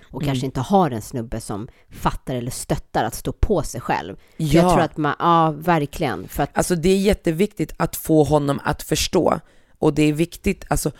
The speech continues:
Speaker 2: jag kommer ihåg när jag var på så här intromöte.
Speaker 1: Mm.
Speaker 2: Och då var de så här: "Ja, och hon kommer ju vara lite liksom hormonell och typ som när hon har mens." Typ som när jag har mens. L-, gångra det med en miljon. Det var det ju ingen som sa,
Speaker 1: Mm.
Speaker 2: förstår du?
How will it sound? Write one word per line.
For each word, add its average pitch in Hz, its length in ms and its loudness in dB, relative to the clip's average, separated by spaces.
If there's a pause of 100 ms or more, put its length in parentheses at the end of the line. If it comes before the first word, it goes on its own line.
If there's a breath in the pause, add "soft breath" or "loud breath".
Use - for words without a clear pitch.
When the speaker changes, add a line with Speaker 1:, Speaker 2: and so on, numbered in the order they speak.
(140 soft breath)
Speaker 2:
jag 165 240 2
kommer 202 180 2
ihåg 165 80 0
när 156 60 2
jag 139 60 2
var 135 100 0
på - 100 0
så - 100 -2
här - 100 -6
intromöte. 156 800 0 (100)
Speaker 1:
Mm. 156 360 -8
Speaker 2:
Och - 180 -4
då 165 120 6
var 143 120 -2
de 143 40 -6
så - 100 -8
här: - 80 -6 (180 loud breath)
"Ja, 175 480 2
och - 160 -2
hon 175 180 -4
kommer 208 300 -2
ju 214 120 0
vara 185 380 2
lite 196 380 0
liksom 160 300 -2
hormonell 156 680 0
och 165 120 0
typ - 240 0
som 165 180 -2
när 160 80 2
hon 143 200 0
har 143 80 0
mens." - 420 -2
Typ 180 220 0
som 180 120 -2
när 180 60 2
jag 175 40 6
har 180 60 4
mens. - 320 0 (360 loud breath)
L-, 190 240 -4
gångra 202 440 4
det 180 160 2
med 139 160 2
en 131 100 0
miljon. 139 320 0 (680)
Det 170 220 2
var 226 140 6
det 254 60 2
ju 226 60 4
ingen 143 180 0
som 156 180 2
sa, - 340 0 (120)
Speaker 1:
Mm. 196 100 -16
Speaker 2:
förstår 180 300 2
du? 165 160 2